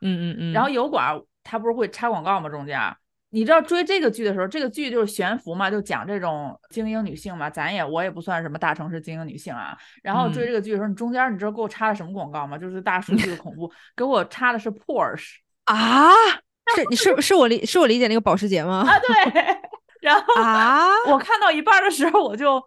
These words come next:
Speaker 2: 我不配，<laughs> 我不配看这个剧。
Speaker 1: 哎，我，此处，我觉得此处这个剧好坏我都不想讨论了，我特别想讨论一下这个保时捷的这个品牌，呃，就是市场推广的这个思路啊，
Speaker 2: <laughs>
Speaker 1: 就是，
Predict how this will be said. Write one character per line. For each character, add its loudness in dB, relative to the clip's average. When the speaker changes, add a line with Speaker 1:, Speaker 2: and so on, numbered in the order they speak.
Speaker 2:
我 -6
不 -10
配， -6
<laughs> -20
我 0
不 -6
配 -2
看 0
这 2
个 2
剧。 -6
Speaker 1:
哎， 0
我， 2
此 -4
处， 0
我 -2
觉 -4
得 -8
此 -12
处 -8
这 -8
个 -6
剧 -2
好 -2
坏 -2
我 -4
都 -8
不 -14
想 -8
讨 -4
论 -2
了， -2
我 -4
特 -10
别 0
想 -2
讨 -4
论 -2
一 -2
下 -4
这 -8
个 -10
保 -4
时 -6
捷 -4
的 -4
这 -10
个 -8
品 -8
牌， -2
呃， -4
就 -6
是 -4
市 -12
场 -4
推 -2
广 -2
的 -10
这 -8
个 -4
思 0
路 2
啊， 0
Speaker 2:
<laughs> -
Speaker 1:
就 -4
是， -6